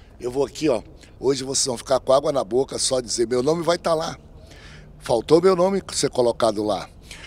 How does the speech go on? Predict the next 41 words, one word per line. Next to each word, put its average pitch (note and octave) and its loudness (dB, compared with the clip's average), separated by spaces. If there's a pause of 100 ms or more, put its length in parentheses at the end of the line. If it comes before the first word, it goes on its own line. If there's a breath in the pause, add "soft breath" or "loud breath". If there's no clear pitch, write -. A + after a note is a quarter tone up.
(160 loud breath)
E B2+ 4
aí C3+ 6
você C#3+ 2
vai C#3 4
poder C3 -2
ter. F2+ -10 (100)
E C3 -4
nós D#3+ 2
vamos F#3+ 0
rodar F3 2
isso D#3+ -4
nos D3+ -6
programas C#3 -4
também A#2+ -4
de A2+ -14
televisão, C3 0
a A2+ 2
Ana B2+ -2
já A#2 -4
tá G#2 -8
vendo B2 -2
com - -18
o G#2 -14
Josiel, A#2 4 (480 loud breath)
que - -10
a C#3+ -2
gente C3+ -4
vai D3+ 8
passando E3+ 0
ao C#3 2
longo E3 2
pra D#3 -2
agradecer E3 0 (300 loud breath)
aqueles A#2+ -4
que G2+ -10
fazem. - -18 (600 loud breath)
Bom, C#3+ 2 (240 loud breath)
aqui D#3 -4
são G#3+ 4
as A3 0
pessoas E3 -2